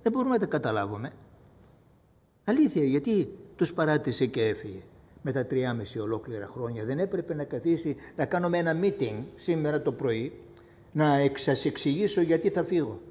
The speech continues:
Δεν δουλεύει έτσι ο Θεός. Δεν είναι άνθρωπος ο Θεός. Ο Θεός είναι Θεός. Κάνει τα πράγματα όταν θέλει.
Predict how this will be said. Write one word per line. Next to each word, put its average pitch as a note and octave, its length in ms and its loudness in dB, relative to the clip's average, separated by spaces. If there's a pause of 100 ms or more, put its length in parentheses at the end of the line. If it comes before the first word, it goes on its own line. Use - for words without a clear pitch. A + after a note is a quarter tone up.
(760)
Δεν B3+ 120 0
δουλεύει C4+ 400 8
έτσι F#3 220 4
ο B2 80 2
Θεός. F#2+ 440 -6
Δεν F3+ 120 -2
είναι G3 160 -2
άνθρωπος A#2+ 480 -6
ο G2 60 -14
Θεός. - 380 -20 (1120)
Ο D#3+ 100 -6
Θεός G3+ 560 2
είναι F#3 200 2
Θεός. E3 680 4 (680)
Κάνει E3 280 8
τα D#3 120 8
πράγματα F3 680 6
όταν F#3 280 10
θέλει. D3+ 520 4